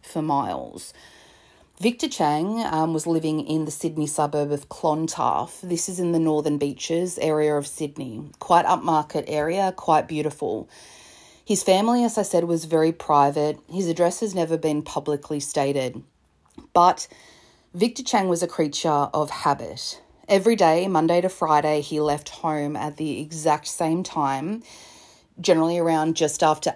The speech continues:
eight A M. He would take the exact same route to work, um, and he'd generally come home around the same time, give or take an operation that he was doing.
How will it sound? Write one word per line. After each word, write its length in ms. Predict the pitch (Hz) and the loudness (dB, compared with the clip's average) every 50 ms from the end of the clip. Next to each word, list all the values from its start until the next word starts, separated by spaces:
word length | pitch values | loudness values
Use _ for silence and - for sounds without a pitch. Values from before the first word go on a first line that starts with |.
| - | -2
eight 220 | - 151 151 139 - | -2 0 0 0 0
A 220 | - 160 160 147 - | 0 0 0 0 0
M. 420 | 147 147 143 143 160 185 196 202 | -2 -2 -4 -4 -4 -6 -6 -6
He 400 | 202 190 - - - 180 165 160 | -8 -10 -12 -8 -4 0 0 0
would 220 | 156 156 165 160 - | 0 0 -2 -4 -2
take 220 | - 170 147 - | -2 -4 -4 -2
the 80 | - 165 | -2 -2
exact 340 | 160 165 156 165 156 160 - | -2 0 0 0 0 0 0
same 300 | - 233 220 208 196 185 | -2 0 0 0 0 0
route 240 | 175 165 160 - | 0 0 -2 -2
to 140 | - - 160 | -4 -4 -2
work, 480 | 160 160 143 143 143 143 143 143 143 - - - - - - | 0 2 2 2 2 2 0 -2 -4 -10 -20 -20 -18 -10 -6
um, 200 | 156 151 151 - | -4 -4 -2 -2
and 120 | - 160 | -2 -2
he'd 160 | 180 180 175 165 | -2 -2 -2 -2
generally 340 | 190 180 180 190 196 202 | 0 0 0 0 -2 -2
come 220 | 202 - - 190 175 | -4 -4 -4 -4 -4
home 340 | - - 147 147 147 147 147 | -2 -2 0 0 0 0 0
around 220 | 147 147 147 151 | 0 0 0 -2
the 80 | 151 143 | -2 -4
same 320 | - - 143 139 143 147 | -4 -4 -2 -2 -2 -4
time, 480 | 143 - 143 139 143 139 139 139 139 - - - - - - _ _ - | -4 -4 -4 -4 -2 -4 -4 -6 -6 -10 -14 -20 -20 -20 -20 _ _ 0
give 180 | 175 170 170 | 0 2 4
or 100 | 175 170 | 4 2
take 280 | 170 - 160 151 147 - | 2 2 -2 -2 -2 -4
an 80 | 151 | -4
operation 640 | - 147 139 - 160 151 147 147 147 - - 160 151 151 | -4 -6 -6 -4 -2 0 0 0 -2 -2 -4 -4 -4 -4
that 120 | 143 139 | -6 -6
he 140 | - 156 156 | -8 -10 -8
was 200 | 156 151 143 - | -8 -8 -8 -4
doing. 480 | - 151 143 135 117 113 117 - - | -2 -2 -2 -2 -4 -8 -10 -12 -14